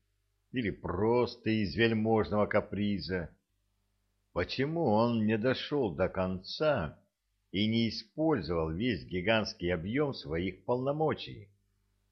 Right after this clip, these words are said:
Стандартная версия: обложился,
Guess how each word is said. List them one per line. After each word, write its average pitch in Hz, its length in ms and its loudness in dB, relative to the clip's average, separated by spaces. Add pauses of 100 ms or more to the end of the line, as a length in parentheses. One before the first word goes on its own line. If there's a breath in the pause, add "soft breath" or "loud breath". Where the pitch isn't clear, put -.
(1700)
Стандартная 113 840 4
версия: 117 840 2 (720)
обложился, 110 1120 2